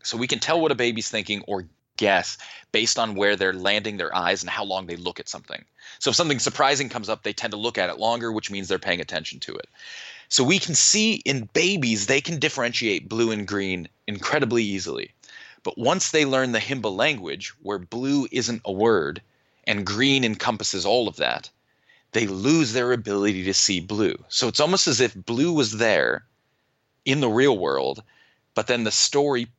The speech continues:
pushed it away. And once they developed this story, this prediction of how the world should be, that drove what they were then able to experience after that. And then as adults, they no longer see blue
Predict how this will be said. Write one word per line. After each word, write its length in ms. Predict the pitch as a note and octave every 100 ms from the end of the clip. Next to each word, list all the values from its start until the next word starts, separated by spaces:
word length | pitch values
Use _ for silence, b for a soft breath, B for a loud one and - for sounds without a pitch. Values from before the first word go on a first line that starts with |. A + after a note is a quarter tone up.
| _
pushed 400 | - C#3+ - -
it 100 | A2
away. 400 | G2 G2 D#2+ - _ _ _ _ _ _ _ _ _ _ _ _ _ -
And 480 | B2 A#2+ B2 A#2 F#2+
once 280 | A2+ D3+ -
they 140 | B2+
developed 500 | A#2+ A#2 A2+ A2+ -
this 140 | G#2 -
story, 440 | - C#3 D3 A#2+
this 180 | G2 -
prediction 480 | - G2+ B2 - A2
of 80 | -
how 140 | A2
the 80 | G2
world 300 | F#2+ F#2+ F2
should 360 | - - E3
be, 340 | G#2 E2 D#2+ G2 b b b b b - F2 F2
that 280 | A#2 A#2+ A2 A2
drove 540 | - A2 B2+ A#2+ A2+ G#2
what 160 | G#2+
they 80 | A2+
were 140 | G#2+
then 200 | G2 G#2+
able 200 | G2 G2
to 100 | G2
experience 600 | F#2+ - - F#2+ F2+ E2
after 200 | E2 E2+ F2
that. 280 | E2+ - - _ b b b
And 100 | A#2
then 80 | A2+
as 160 | G#2+
adults, 360 | G#2+ C#3 C3 -
they 100 | A2+
no 100 | A2
longer 240 | G#2 G2
see 200 | F#2 A2 F2
blue 400 | B2+ D3+ D3+